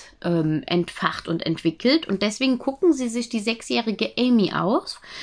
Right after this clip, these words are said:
ähm, ja, die, ähm, die eine ganz, ganz schlimme Kindheit hatte und, äh, von ihrer Mutter in einem Nonnenkloster abgegeben wurde. Ähm, und die,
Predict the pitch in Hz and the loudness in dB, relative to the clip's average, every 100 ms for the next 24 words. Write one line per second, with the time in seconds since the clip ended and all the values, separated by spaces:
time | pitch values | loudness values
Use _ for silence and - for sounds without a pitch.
0 | - - - 226 226 233 226 233 262 269 | -14 -12 0 4 8 8 6 6 4 4
1 | 202 202 202 190 - - - - - - | 2 0 0 -2 -6 -20 -20 -18 -14 -2
2 | 190 190 185 185 180 - - _ - - | 2 4 4 4 2 -2 -10 _ -20 -20
3 | - - - _ _ _ _ _ _ _ | -20 -20 -20 _ _ _ _ _ _ _
4 | - - - 196 214 - 196 185 214 269 | -20 -14 -4 0 2 4 2 2 2 2
5 | 240 226 - 233 226 208 - 262 370 302 | 2 0 2 4 4 2 0 4 4 4
6 | 262 - 220 - 233 220 185 185 185 - | -2 0 -2 0 0 2 4 2 2 -2
7 | 185 - 175 - 185 180 175 233 - 208 | -6 -2 -2 0 2 4 4 0 -2 -2
8 | 185 - 185 175 175 180 233 185 - 170 | -2 0 4 6 6 4 4 2 0 -4
9 | 170 - - - 165 - 160 151 180 170 | -4 -2 -2 -2 -6 -8 -14 -4 0 2
10 | 170 170 170 175 220 233 - - - - | 2 2 0 0 -2 -4 -12 -12 -14 -6
11 | - 190 196 190 190 - - _ _ _ | 0 2 4 4 0 -4 -16 _ _ _
12 | - 208 214 - - 208 196 190 165 - | -4 0 0 -2 -2 0 0 -2 -4 -8